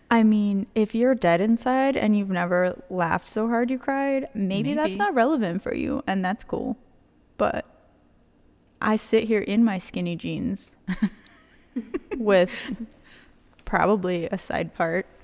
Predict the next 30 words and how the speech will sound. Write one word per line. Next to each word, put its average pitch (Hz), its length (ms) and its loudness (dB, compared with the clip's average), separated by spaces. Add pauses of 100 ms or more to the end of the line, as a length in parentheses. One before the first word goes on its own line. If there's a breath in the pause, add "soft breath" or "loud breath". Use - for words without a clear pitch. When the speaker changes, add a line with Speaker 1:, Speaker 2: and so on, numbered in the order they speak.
(100)
Speaker 1:
And, 196 160 -2
you 196 80 -2
know, 208 360 -2 (320)
I 190 140 0
mean, 185 340 2 (320 loud breath)
and 226 140 6
here's 294 240 2
the 277 60 -8
thing 247 200 2
about 202 180 -4
skinny 196 300 -4
jeans - 260 -6
for - 140 -8
me. 196 260 -4 (1200)
I 208 140 0
think 247 360 2
about, 247 360 -2
so 247 140 8
yes, 202 280 2
so 214 300 4 (140)
they 226 160 6
were 240 160 6
particularly 254 840 0
attacking 180 400 -2
millennials, 175 540 -4
but 190 100 -2
I 175 100 0
do 196 260 -2
feel 175 320 -2
like 160 360 -4